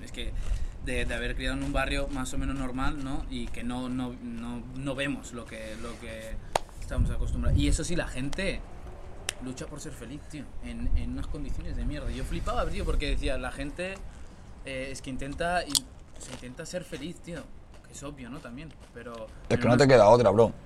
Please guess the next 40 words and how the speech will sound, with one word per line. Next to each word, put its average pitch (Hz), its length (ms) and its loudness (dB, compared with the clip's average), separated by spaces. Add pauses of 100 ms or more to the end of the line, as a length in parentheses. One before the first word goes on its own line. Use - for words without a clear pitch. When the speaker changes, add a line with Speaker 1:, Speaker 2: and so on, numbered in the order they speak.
(400)
Speaker 2:
Mira, 117 260 8 (360)
al 110 80 8
final 123 180 8
tú 143 80 8
decides 107 400 6
si 107 60 4
eres 104 120 4
feliz. 92 300 0 (340)
Puedes 127 220 8
ser 123 140 6
feliz 113 240 6
comiéndote 113 340 6
un 117 80 8
menú 104 300 4
de 90 80 4
cien 110 180 4
pavos 107 300 10
o 95 100 4
puedes 107 200 8
ser 110 120 6
feliz 104 260 6
en 107 120 6
el 104 80 8
bordillo 101 400 10
de 101 60 12
aquí 107 120 8
delante 98 320 2
sentado 104 300 6
comiéndote 104 320 4
unas 101 200 0
alitas 101 240 4
de 95 120 10
pollo. 95 260 4 (560)
Yo 110 140 6
soy 120 80 6
más 123 160 6
feliz 120 180 6
con 107 160 6
la 95 80 6
segunda. 95 380 4